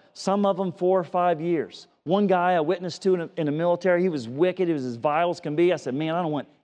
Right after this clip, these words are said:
any of that guy rubbing off on me." And I prayed for him, prayed for him. Pray-, it was ten years before he got saved. Ten years. Trust in the Lord and do good. Every time I saw him, I tried witness to him, tried planting a seed. He'd smash it, throw it out.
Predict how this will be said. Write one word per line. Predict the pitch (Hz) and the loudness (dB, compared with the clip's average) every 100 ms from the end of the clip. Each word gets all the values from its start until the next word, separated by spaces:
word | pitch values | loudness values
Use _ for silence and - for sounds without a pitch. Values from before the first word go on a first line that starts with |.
| _ | _
any | 220 214 180 | 2 4 4
of | 156 | 2
that | 156 | 0
guy | 151 143 | 2 2
rubbing | 139 147 135 | 2 2 2
off | 139 135 | -2 0
on | 131 131 | -2 -2
me." | 135 117 - _ - | -4 -6 -12 _ -4
And | 151 | -2
I | 156 | -2
prayed | - 175 185 185 | -2 2 2 2
for | 185 | -2
him, | 185 190 | 0 -2
prayed | - 175 185 | 0 0 2
for | 185 | 0
him. | 185 | -2
Pray-, | 170 175 - | -4 -8 -4
it | - | 0
was | 208 143 - | 0 0 -8
ten | - 202 208 | -4 0 2
years | 190 190 170 | 4 2 2
before | 123 139 151 | -2 -2 0
he | 139 | 0
got | 139 123 | 0 0
saved. | - 127 101 - _ _ _ _ _ _ | -2 -4 -4 -8 _ _ _ _ _ _
Ten | - 214 233 208 | -4 2 4 4
years. | 151 202 226 120 - - _ _ _ _ _ _ _ _ | 2 0 0 -4 -10 -18 _ _ _ _ _ _ _ _
Trust | - 165 151 185 | -2 -2 0 0
in | |
the | 214 | 2
Lord | 202 180 180 | 4 4 4
and | 165 131 | 0 0
do | 170 165 | 0 4
good. | 160 - | 2 2
Every | 185 175 202 | -2 2 0
time | 196 196 190 | 0 0 0
I | |
saw | 170 180 160 | 0 -2 -2
him, | |
I | - | -4
tried | - 147 | -2 0
witness | 139 170 175 - | 0 -4 -6 -6
to | 175 | -6
him, | 160 | -4
tried | 123 101 | -8 -6
planting | 156 156 | -6 -4
a | 147 | -6
seed. | - 175 175 156 | -2 0 0 -2
He'd | 156 | -6
smash | - - 143 147 160 | -8 -8 -6 -6 -8
it, | 143 | -6
throw | 151 147 | -2 0
it | 147 | 2
out. | 147 | -2